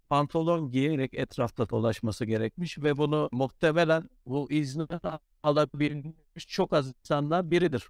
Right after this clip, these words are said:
Rosa Bonheur. Üç ayda bir bu iznin yenilendiğini biliyoruz. Altı aylık izinler şeklinde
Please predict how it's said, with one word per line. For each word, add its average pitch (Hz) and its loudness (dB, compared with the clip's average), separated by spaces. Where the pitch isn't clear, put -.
Rosa 113 0
Bonheur. 104 -10
Üç 147 -4
ayda 147 2
bir 151 0
bu 147 -2
iznin 143 -2
yenilendiğini 139 0
biliyoruz. 135 -2
Altı 131 2
aylık 131 0
izinler 131 -2
şeklinde 117 -2